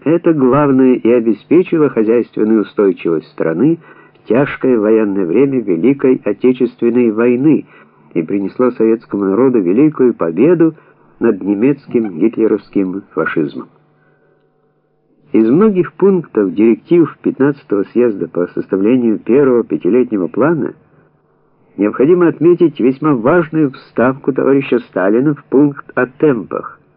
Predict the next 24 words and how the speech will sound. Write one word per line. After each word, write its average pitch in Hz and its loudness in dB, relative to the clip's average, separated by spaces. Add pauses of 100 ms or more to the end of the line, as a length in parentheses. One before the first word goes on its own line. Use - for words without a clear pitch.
(600)
где 78 -4
сказано: 107 -2
«В 80 -14
вопросе 139 -2
о 123 -2
темпе 131 -2
развития 131 0
необходимо 127 0 (520)
равным 131 0
образом 143 0
иметь 139 0
в 117 -2
виду 120 2
крайнюю 156 0
сложность 101 -2
задач. 71 -8 (840)
Здесь 98 -2
следует 135 2
исходить 127 0
не 120 0
из 98 -4
максимума 147 0
темпа 110 -2
накопления 117 0